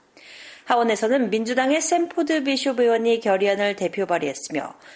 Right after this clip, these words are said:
공화당의 스티브 워맥 의원과 마크 알포드 의원, 민주당의 로칸나 의원, 패트릭 라이언 의원 등 다섯 명이 초당적으로 동참했습니다.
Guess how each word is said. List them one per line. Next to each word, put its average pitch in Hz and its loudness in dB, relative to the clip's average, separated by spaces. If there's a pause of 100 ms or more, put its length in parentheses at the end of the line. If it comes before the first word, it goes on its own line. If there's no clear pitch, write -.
(140)
공화당의 202 2
스티브 330 0
워맥 247 2
의원과 151 0
마크 170 0
알포드 240 0
의원, 156 -6 (380)
민주당의 220 2
로칸나 226 2
의원, 147 -4
패트릭 285 0
라이언 208 0
의원 156 -4
등 170 -2 (260)
다섯 185 0
명이 233 0
초당적으로 294 -2
동참했습니다. - -10